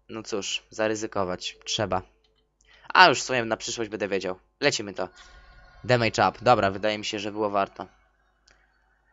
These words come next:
O, mamy jakiś znak szatana na czole. I schodzimy niżej. Co mu się śni? Znowu kupa chyba. Tak, znowu kupę dostał, dobra. Jaskinia jeden.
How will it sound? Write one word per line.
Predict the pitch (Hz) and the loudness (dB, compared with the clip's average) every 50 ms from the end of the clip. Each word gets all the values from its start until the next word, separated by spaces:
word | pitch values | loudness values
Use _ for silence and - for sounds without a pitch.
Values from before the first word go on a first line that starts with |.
| _ _ _ _ _ _ _ _ _ _ _ _ _ _ | _ _ _ _ _ _ _ _ _ _ _ _ _ _
O, | 104 107 107 107 113 | 2 4 6 6 6
mamy | 113 110 110 110 | 4 4 2 0
jakiś | 107 107 - 110 107 101 | -2 -2 -4 -8 -10 -8
znak | 98 110 104 101 107 - | -4 0 0 0 0 -2
szatana | - - 113 - - 104 98 98 98 101 | -4 -6 -6 -4 -4 -4 -2 -2 -4 -4
na | 107 101 101 | -4 -4 -6
czole. | - - 101 95 95 98 101 - - - _ _ _ _ _ _ - - - - - _ _ _ - | -4 -2 -2 0 0 -2 -4 -6 -12 -20 _ _ _ _ _ _ -20 -20 -20 -20 -20 _ _ _ -6
I | 147 147 | -4 -4
schodzimy | - - - - - 120 104 107 101 98 | -4 -4 -8 -8 -6 -6 -6 -6 -8 -8
niżej. | 95 92 92 92 92 92 - _ _ _ _ _ _ _ _ _ _ _ _ _ - - _ _ _ _ _ _ _ _ _ _ _ _ _ _ _ _ _ _ _ _ _ _ _ - - - | -8 -8 -8 -8 -10 -10 -14 _ _ _ _ _ _ _ _ _ _ _ _ _ -20 -20 _ _ _ _ _ _ _ _ _ _ _ _ _ _ _ _ _ _ _ _ _ _ _ -20 -20 -16
Co | - 107 104 | -14 -12 -12
mu | 101 101 | -10 -10
się | - - 104 | -10 -12 -10
śni? | - - 127 127 | -6 -4 -4 -2
Znowu | 135 156 123 104 98 | 0 0 0 0 -2
kupa | - - 101 - 98 95 | -6 -8 -6 -4 -4 -6
chyba. | - 110 95 95 95 104 - _ _ _ _ _ _ _ _ _ _ _ _ _ _ _ _ _ _ | -6 -6 -6 -6 -6 -6 -6 _ _ _ _ _ _ _ _ _ _ _ _ _ _ _ _ _ _
Tak, | - 98 95 90 | -4 -4 -4 -4
znowu | 95 113 104 95 | -4 -6 -6 -6
kupę | 90 - 95 90 - 92 | -8 -10 -10 -10 -8 -8
dostał, | 90 90 87 - - 95 95 90 | -8 -8 -10 -12 -14 -14 -10 -6
dobra. | 98 95 90 85 92 - _ _ _ _ _ _ - - - - _ - - _ _ _ _ _ _ _ _ _ _ _ - | -6 -6 -6 -8 -12 -14 _ _ _ _ _ _ -20 -20 -20 -20 _ -20 -20 _ _ _ _ _ _ _ _ _ _ _ -8
Jaskinia | 101 101 - - - 139 123 107 107 | -8 -8 -8 -10 -10 -6 -2 0 2
jeden. | 113 117 101 92 92 92 | 2 2 0 -2 -6 -8